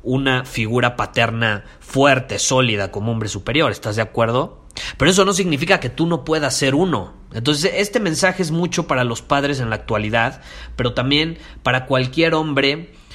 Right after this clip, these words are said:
que guía a otros hombres a tomar ciertas acciones. Puede que tú seas un maestro en la universidad,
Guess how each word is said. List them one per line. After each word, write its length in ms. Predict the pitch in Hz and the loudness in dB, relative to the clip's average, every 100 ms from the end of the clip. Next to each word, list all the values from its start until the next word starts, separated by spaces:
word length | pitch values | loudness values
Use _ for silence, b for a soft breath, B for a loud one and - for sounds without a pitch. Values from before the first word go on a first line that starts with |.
| B - | B -16
que 500 | - 120 117 117 - - - - - - - | -4 -2 -2 -4 -8 -20 -20 -20 -20 -18 -6
guía 680 | 127 123 170 190 165 127 | -4 0 4 4 4 2
a 260 | 120 - 120 | 0 0 2
otros 420 | 135 131 123 - | 2 0 -4 0
hombres 640 | 131 127 123 117 - - | 0 0 -2 -6 -10 -14
a 140 | - 113 | -14 -8
tomar 280 | 120 131 131 | -4 -2 -2
ciertas 380 | 139 127 123 | 0 -2 -2
acciones. 420 | 110 - 151 123 107 | -4 -4 -4 -4 0
Puede 180 | 147 | 0
que 60 | 127 | 0
tú 200 | 120 139 | -2 0
seas 160 | 131 135 | 2 2
un 100 | 139 | 2
maestro 340 | 127 127 139 | 2 2 0
en 80 | 123 | 0
la 60 | |
universidad, 760 | 110 107 107 101 117 127 113 | 0 0 -2 0 4 4 4